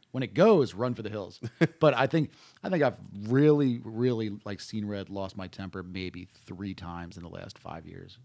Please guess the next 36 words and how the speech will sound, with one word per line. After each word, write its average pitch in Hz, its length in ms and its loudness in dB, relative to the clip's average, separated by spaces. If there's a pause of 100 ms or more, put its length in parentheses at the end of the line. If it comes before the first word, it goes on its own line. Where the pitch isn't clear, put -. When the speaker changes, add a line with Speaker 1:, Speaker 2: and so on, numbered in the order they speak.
(120)
Speaker 1:
you 110 80 -10
Speaker 2:
Wow, 104 340 -6
Speaker 1:
know? 104 60 -12
Speaker 2:
that's - 200 -10
good. 185 260 2
That's 110 240 0
not, 147 240 2
that, 120 340 -4
those - 0 -
Speaker 1:
And 151 200 4
Speaker 2:
are 156 60 2
good 156 160 2
numbers. 160 420 4
Speaker 1:
Yeah, 233 240 10
those 180 180 6
are 180 80 8
good 202 160 10
Speaker 2:
<laughs> 226 80 10
Speaker 1:
numbers, 240 260 8
and 185 140 4
it 170 120 4
never 165 260 4
has 165 160 4
anything 156 180 2
to 147 60 -2
do 143 80 4
with 131 100 0
me. 156 100 -2
You 139 160 -2
can 240 100 -2
say 277 120 2
whatever 139 160 4
you 120 100 -4
want 135 200 -6
to - 60 -14
me 92 320 -10